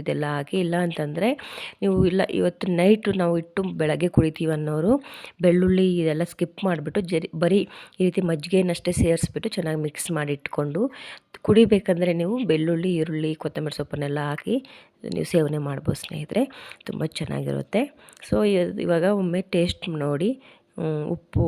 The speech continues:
ಎಲ್ಲ ಸರೋಗಿದೆಯಾ ಇಲ್ಲ ಅಂತಂದ್ಬಿಟ್ಟು. ನಾವು ಈ ಕಡೆ ಆಂಧ್ರ ಕಡೆ ಹೋದಾಗ ಇದ್ರ ಜೊತೆ ಹಸಿಮೆಣಸಿನ್ಕಾಯಿ ಸೈಡ್ಗೆ ಇಟ್ಕೊಂಡು ತಿಂತಾರೆ. So ಅದೊಂಥರ ಟೇಸ್ಟು, but ನಮ್ಗೆ ಅಷ್ಟು ಖಾರ ತಿನ್ನೋಕ್ಕಾಗಲ್ಲ. ಆ, so ಇಷ್ಟ ಇರೋರು ಇದ್ರ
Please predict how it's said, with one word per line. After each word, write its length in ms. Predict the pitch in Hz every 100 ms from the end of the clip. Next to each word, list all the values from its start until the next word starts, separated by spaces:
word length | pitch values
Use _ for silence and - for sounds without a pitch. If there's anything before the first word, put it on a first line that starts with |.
| 165
ಎಲ್ಲ 140 | 151 156 -
ಸರೋಗಿದೆಯಾ 520 | 147 151 147 143 143
ಇಲ್ಲ 200 | 139 151
ಅಂತಂದ್ಬಿಟ್ಟು. 640 | 143 151 - 139 139 - 240 - - - - - 214
ನಾವು 180 | 196 202
ಈ 60 | 214
ಕಡೆ 120 | 208 190 165
ಆಂಧ್ರ 200 | 175 214
ಕಡೆ 120 | 202 208
ಹೋದಾಗ 440 | 185 180 175 170 214 269 - _ _ _ _ _ -
ಇದ್ರ 220 | 185 185 160
ಜೊತೆ 200 | 170 196
ಹಸಿಮೆಣಸಿನ್ಕಾಯಿ 1000 | 196 - 208 208 175 190 180 170 165 165
ಸೈಡ್ಗೆ 400 | 170 160 160 165
ಇಟ್ಕೊಂಡು 340 | 160 - 160 165
ತಿಂತಾರೆ. 440 | 147 - 147 151 220 - - -
So 160 | - 196 202 - 175
ಅದೊಂಥರ 420 | 180 196 185 165 -
ಟೇಸ್ಟು, 360 | 156 165 - 175 175
but 220 | 165 170
ನಮ್ಗೆ 340 | 165 160 156 151
ಅಷ್ಟು 240 | - 185 -
ಖಾರ 140 | 139 165 -
ತಿನ್ನೋಕ್ಕಾಗಲ್ಲ. 720 | 151 160 - 135 143 147 147 196 - - - - -
ಆ, 40 | 190 - -
so 100 | 277 -
ಇಷ್ಟ 200 | - - 240 233
ಇರೋರು 260 | 208 233
ಇದ್ರ 140 | 220